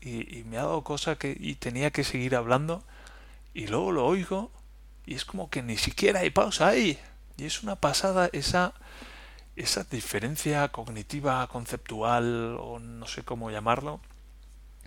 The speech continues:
pero esa percepción de, de que mientras lo estoy grabando se hace ese espacio y se me hace larguísimo por poco que dure,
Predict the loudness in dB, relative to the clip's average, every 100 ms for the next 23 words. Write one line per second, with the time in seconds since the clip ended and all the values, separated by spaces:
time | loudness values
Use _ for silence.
0 | -16 -14 -8 -4 0 0 0 -2 -2 0
1 | 0 0 -2 -2 -2 -6 -10 -8 -8 -6
2 | -6 -6 -2 -4 -4 -6 -4 2 4 4
3 | 2 -4 -6 -12 -18 -20 -20 -20 -20 -20
4 | -20 -20 -20 -20 -6 -4 0 0 2 0
5 | 2 2 2 -2 -6 -8 -14 -20 -20 -20
6 | -20 -20 -20 -20 -20 -20 -14 -6 -2 0
7 | 0 -2 0 2 2 2 0 -2 -2 -2
8 | -4 -2 -4 -2 -6 -4 -8 -6 -4 -4